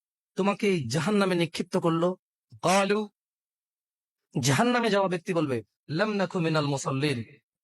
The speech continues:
"আমি নামাজীর অন্তর্ভুক্ত ছিলাম না।" "ওয়া লাম নাকু নুতইমুল মিসকিন।" "আমি দরিদ্র মানুষকে খাবার দেওয়াতে উৎসাহ ছিলাম, উৎসাহী ছিলাম না।"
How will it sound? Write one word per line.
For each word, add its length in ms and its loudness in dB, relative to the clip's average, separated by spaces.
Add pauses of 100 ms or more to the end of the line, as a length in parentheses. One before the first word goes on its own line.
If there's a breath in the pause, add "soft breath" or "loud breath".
(280)
"আমি 180 0
নামাজীর 440 0
অন্তর্ভুক্ত 460 -4
ছিলাম 300 -2
না।" 120 -4
"ওয়া 380 -6
লাম 140 2
নাকু 220 0
নুতইমুল 520 0
মিসকিন।" 560 -2 (580)
"আমি 200 2
দরিদ্র 440 0
মানুষকে 420 -2
খাবার 480 0 (840)
দেওয়াতে 360 0
উৎসাহ 380 -2
ছিলাম, 300 -2
উৎসাহী 300 -2
ছিলাম 300 -4
না।" 160 -8